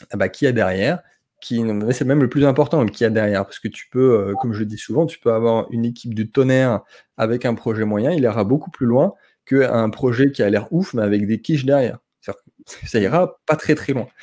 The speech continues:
Euh, donc, qui sont les gens qui le lancent, quel est le, leur C V, quelle est leur expertise, et ensuite, évidemment, qu-, quel est le projet, est-ce qu'il y a de la concurrence, euh, quelle est la, la vision, quelle est le, leur stratégie, marketing, technique,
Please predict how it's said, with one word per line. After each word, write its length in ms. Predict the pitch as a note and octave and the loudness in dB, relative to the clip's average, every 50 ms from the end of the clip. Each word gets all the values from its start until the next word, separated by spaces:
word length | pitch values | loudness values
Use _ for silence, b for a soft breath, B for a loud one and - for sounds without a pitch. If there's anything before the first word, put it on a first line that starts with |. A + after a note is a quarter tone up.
| B B B B B B B | B B B B B B B
Euh, 240 | A2+ G#2+ G#2+ G2+ G#2+ | 0 2 2 2 4
donc, 280 | A#2+ C3+ D3 C#3 - | 4 2 2 2 -2
qui 160 | - - D3+ D3 | -8 -8 -6 -2
sont 160 | - D#3 C#3+ | 0 2 4
les 100 | C#3 C3+ | 4 4
gens 160 | B2+ C#3 C3+ | 4 2 0
qui 140 | - - A#2+ | -2 -2 -4
le 100 | G#2+ A2 | -2 0
lancent, 320 | A2 C3 D3+ E3+ D#3+ - | 0 0 0 0 0 -2
quel 180 | - B2 A2+ A2 | -4 -4 -2 0
est 60 | G#2+ | 0
le, 140 | G#2 G#2 G2+ G2+ - - | 0 -2 -4 -6 -8 -10
leur 160 | A2+ G#2+ G2 - | -6 -6 -6 -6
C 220 | - - - B2+ | -6 -2 -2 0
V, 420 | A#2 C3 C#3+ D3+ D3+ D3+ D3 D3+ - | 2 2 2 4 4 2 2 0 -4
quelle 320 | - B2 A2 A2 A2 A2 | -6 -4 -4 -4 -4 -4
est 120 | G#2 G#2+ G#2+ | -4 -4 -4
leur 320 | G2+ F#2+ G2 - - _ - | -4 -4 -6 -8 -12 _ -18
expertise, 760 | - - - - - A#2+ - - - - E3 F3 F3+ E3+ E3 B B B B B B - | -18 -16 -12 -8 -8 -8 -8 -8 -12 -8 -6 -4 -4 -6 -8 B B B B B B -6
et 140 | A#2 A#2 G#2+ | -4 -2 -2
ensuite, 500 | G#2 G#2 - - - D3+ E3 E3 - - | -2 -4 -6 -6 -4 -2 -4 -4 -6 -6
évidemment, 460 | - G2+ G2 F2+ E2+ F#2+ B2+ C#3+ - - _ _ _ _ | -4 -4 -4 -2 -2 0 -2 -2 -2 -8 _ _ _ _
qu-, 140 | - - - - | -16 -16 -12 -4
quel 160 | - - A#3 G#3+ | 0 2 4 4
est 60 | G3+ | 2
le 60 | G3 | 0
projet, 440 | - - G2 F#2+ G2 C3 D#3 D#3+ D3+ | -2 -6 -6 -2 2 2 4 4 2
est-ce 160 | B2+ - - | 0 -2 -4
qu'il 80 | - G#2 | -6 -4
y 20 | |
a 40 | G2+ | -4
de 20 | |
la 60 | F2+ | -6
concurrence, 760 | - - - F#2+ - - G#2 - B2+ D#3+ D#3+ F3+ G3+ - - B B B B B - | -6 -8 -14 -16 -14 -10 -6 -2 0 2 2 2 0 -4 -10 B B B B B -4
euh, 300 | G#2+ G#2 G2 G2 G2 G2+ | 0 2 2 2 2 0
quelle 240 | G2 - A2+ G#2+ G#2 | -2 -4 -4 -2 0
est 80 | G#2 | 0
la, 280 | G2+ G2+ F#2+ G2 G2 F#2+ | 0 0 0 -2 -2 -2
la 180 | G#2 G#2 G2+ | -2 -2 -2
vision, 480 | F#2+ G2 G#2 G#2 G#2+ C3 E3 F3 E3+ D3+ | -2 0 0 0 4 4 4 4 4 0
quelle 280 | D#3+ - - A2 G#2+ A2 | -2 -2 -4 -2 -2 0
est 120 | A2 A2 | -2 -2
le, 440 | G#2 G#2 G#2 G2+ G2 G2+ G2+ G2+ B1+ B2 | 0 0 0 2 2 2 0 0 0 -2
leur 180 | G2+ G2 - | -4 -6 -6
stratégie, 640 | - - - G#2+ - - G#2 G2 G#2 B2+ D3+ E3 D#3+ | -8 -8 -8 -6 -4 -2 -2 0 0 0 0 2 2
marketing, 920 | C3+ - - - - F#2+ - _ - - D#3 E3+ E3+ D#3+ D3+ B2 A#2 - - - | 0 0 -2 -4 -8 -8 -8 _ -6 -2 0 2 2 2 2 0 -2 -4 -8 -10
technique, 420 | - G#2 - - C#3+ D#3+ D#3+ - | -10 -8 -4 -2 -2 -2 -2 -6